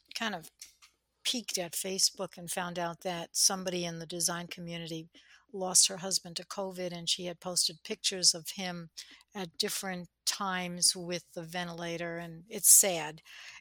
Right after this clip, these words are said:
And it's sad that you find out about somebody passing on Facebook.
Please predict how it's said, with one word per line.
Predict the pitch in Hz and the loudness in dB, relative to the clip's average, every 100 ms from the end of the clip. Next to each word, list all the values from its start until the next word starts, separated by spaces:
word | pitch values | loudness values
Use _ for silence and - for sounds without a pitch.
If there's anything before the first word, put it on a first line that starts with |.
| - | 6
And | 254 | 6
it's | 220 - | 8 10
sad | - 277 262 240 | 12 12 10 8
that | 202 190 - | 6 4 0
you | 220 202 190 | -6 -6 -6
find | - 208 202 | -2 0 2
out | 190 185 | 2 0
about | 175 170 | -2 2
somebody | - 190 175 165 | 2 2 -6 -8
passing | - 190 180 - 170 170 | -4 -2 4 4 4 -4
on | 202 185 170 | -12 -12 -10
Facebook. | - 175 170 - - | -6 2 4 4 2